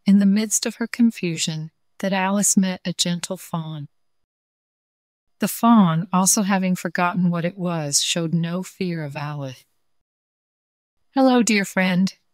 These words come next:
Alice said, smiling at the creature. "Shall we walk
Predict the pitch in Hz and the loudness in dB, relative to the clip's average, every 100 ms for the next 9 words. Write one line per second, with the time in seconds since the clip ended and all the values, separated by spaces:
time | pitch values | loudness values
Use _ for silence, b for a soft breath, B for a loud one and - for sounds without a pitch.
0 | - 175 165 - - 170 165 165 _ - | -4 -2 -2 -2 -2 -2 -6 -8 _ -4
1 | - 175 170 160 160 160 156 - - 170 | 2 2 2 -2 -2 -4 -6 -10 -8 -6
2 | 160 - 156 _ _ _ _ _ _ _ | -6 -8 -8 _ _ _ _ _ _ _
3 | _ _ _ _ _ _ _ _ - 185 | _ _ _ _ _ _ _ _ -4 -2
4 | 180 180 175 175 156 | -2 -2 -2 0 -2